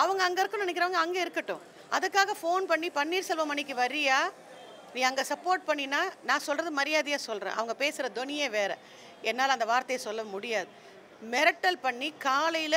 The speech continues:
ராத்திரின்னு இல்லாம சில ஆட்களை வேலைக்கு அமைத்து இதையே வேலையா செய்றாங்களே, இது எந்த வகையில ஜனநாயகம்? எந்த வகையில நியாயம்? எல்லார் குடும்பத்திலயும் ஒரு தாய் இருக்கால்ல, ஒரு பெண்ணை இழிவுபடுத்த நினைக்கலாமா?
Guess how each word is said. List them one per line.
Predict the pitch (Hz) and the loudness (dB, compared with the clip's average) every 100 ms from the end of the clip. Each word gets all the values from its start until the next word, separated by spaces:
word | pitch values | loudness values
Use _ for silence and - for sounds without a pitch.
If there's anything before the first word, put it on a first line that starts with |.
| 320 | 4
ராத்திரின்னு | 247 262 262 269 220 | 2 0 -2 -6 -4
இல்லாம | 220 208 190 226 254 - - | -4 -4 -4 -4 -6 -10 -14
சில | 233 226 247 | -4 0 2
ஆட்களை | 302 330 285 220 | 0 0 -2 0
வேலைக்கு | 247 277 269 226 | 0 0 -2 -6
அமைத்து | 220 262 214 | -6 -8 -10
இதையே | 226 269 294 233 | -6 0 0 2
வேலையா | 240 240 233 | 0 0 -2
செய்றாங்களே, | 196 196 180 175 214 285 - - - - | -6 -4 -4 -4 -4 -6 -14 -20 -20 -10
இது | 202 | -8
எந்த | 233 339 339 | -2 0 0
வகையில | 262 269 269 | 0 -2 -4
ஜனநாயகம்? | 208 208 233 220 220 285 - - - - - 220 | -4 -4 -2 -4 -6 -16 -16 -18 -18 -12 -6 0
எந்த | 330 311 | 2 2
வகையில | 254 220 190 | 0 -4 -2
நியாயம்? | 208 247 254 - - - | -2 -2 -6 -12 -18 -4
எல்லார் | 220 294 302 | 2 2 2
குடும்பத்திலயும் | 330 349 349 330 | 0 0 2 0
ஒரு | 294 269 | 4 6
தாய் | 320 320 | 6 4
இருக்கால்ல, | 277 277 294 285 - - - - | 0 0 0 -4 -8 -20 -14 -4
ஒரு | 226 254 | -2 2
பெண்ணை | 311 381 339 | 2 4 2
இழிவுபடுத்த | 330 349 302 262 | 4 4 2 2
நினைக்கலாமா? | 254 254 254 247 262 | -2 0 0 0 -2